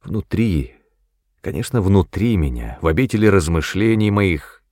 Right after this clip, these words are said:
истина, не нуждающаяся ни в еврейском, ни в греческом, ни в латинском, ни в варварском языке, сказала бы мне беззвучно,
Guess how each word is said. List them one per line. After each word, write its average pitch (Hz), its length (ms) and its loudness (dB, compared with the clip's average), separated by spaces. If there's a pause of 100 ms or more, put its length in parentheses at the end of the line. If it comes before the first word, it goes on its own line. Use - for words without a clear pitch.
истина, 107 680 0
не 90 100 4
нуждающаяся 104 880 0
ни 123 120 -6
в 107 60 -6
еврейском, 95 800 2
ни 82 80 2
в 64 100 -4
греческом, 101 720 0
ни 117 80 -8
в 104 60 -8
латинском, 95 760 -2
ни 92 100 -6
в 62 100 -8
варварском 101 720 0
языке, 98 580 0 (1080)
сказала 117 460 -6
бы 98 140 0
мне 113 160 0
беззвучно, 92 1120 0